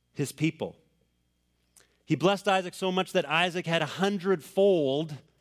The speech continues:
in his harvest. A hundredfold. That's a lot. I'm not a farmer, but that's a lot.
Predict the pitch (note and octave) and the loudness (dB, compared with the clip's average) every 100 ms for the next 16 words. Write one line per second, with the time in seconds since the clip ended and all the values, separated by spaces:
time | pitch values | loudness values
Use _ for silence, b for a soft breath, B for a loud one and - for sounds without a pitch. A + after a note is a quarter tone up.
0 | _ _ _ _ _ _ _ - D3 D#3+ | _ _ _ _ _ _ _ -2 2 2
1 | D#3 F3 E3+ G#2+ - - _ _ _ _ | 2 2 2 -2 -10 -20 _ _ _ _
2 | _ _ _ _ _ _ _ _ _ _ | _ _ _ _ _ _ _ _ _ _
3 | _ _ C3 F3 A3+ A#3 A#3 A#3+ D#3 F2 | _ _ -2 0 0 -4 2 2 2 -2
4 | _ _ _ _ _ _ - _ - B2+ | _ _ _ _ _ _ -20 _ 0 0
5 | D3 F3+ F3+ F#3 C#3+ - - b b b | 0 -4 -2 0 -2 -6 -20 b b b
6 | b C#3 G3 G3+ G#3 A3 G3+ C#3+ D3 F3 | b 0 2 2 2 2 2 0 0 0
7 | F#3 G3 F3+ A2 | 0 0 0 -2